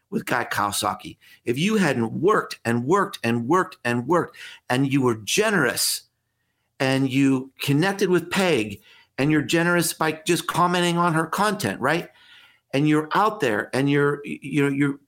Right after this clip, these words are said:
you're establishing your personal brand. And so you,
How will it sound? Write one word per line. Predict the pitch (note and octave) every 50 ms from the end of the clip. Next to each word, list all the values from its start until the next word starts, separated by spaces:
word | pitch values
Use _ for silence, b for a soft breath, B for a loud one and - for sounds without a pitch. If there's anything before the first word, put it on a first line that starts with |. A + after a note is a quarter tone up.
| _ _
you're | _ E3+ C#3+ D#3 D3+ D3+ -
establishing | D#3 D3 - - G3 F#3 F#3 G3 G#3+ F3+ D3+ F3 D#3 C3+
your | B2 A2+
personal | - - A#2 G#2 - G#2 G#2 G2+
brand. | F#2 - G#2 G2 F2 E2+ - B B B B B B B _
And | D3 D3+
so | D3+ - - F3 D#3 D#3+ D#3 - - _ _ _ _ _ _ _ -
you, | D3 D3 D3